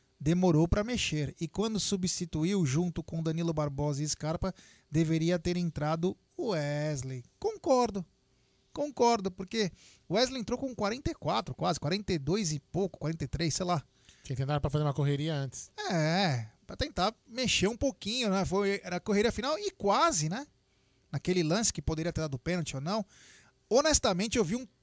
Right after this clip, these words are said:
Speaker 1: eu vi tocar. Não sei se foi pra tanto.
Speaker 2: É, mas eu vi toque. Não, mas eu
Speaker 1: Houve toque, não, tô falando, se fosse ao
Speaker 2: É.
Speaker 1: contrário.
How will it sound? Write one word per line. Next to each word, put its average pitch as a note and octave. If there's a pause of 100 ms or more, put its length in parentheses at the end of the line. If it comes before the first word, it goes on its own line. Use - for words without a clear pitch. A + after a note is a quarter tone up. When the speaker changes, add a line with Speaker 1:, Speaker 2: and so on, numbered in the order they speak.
Speaker 1:
eu F3+
vi F3+
tocar. F3+
Não G3
sei B3+
se -
foi B3
pra C4+
tanto. A3
Speaker 2:
É, B2+
mas A#2+
eu C#3+
vi D3+
toque. B2
Não, G#3
mas A#2+
eu C3
Speaker 1:
Houve B3+
toque, C4+
não, B3
tô -
falando, E3
se G3
fosse D4+
ao C4
Speaker 2:
É. -
Speaker 1:
contrário. F#3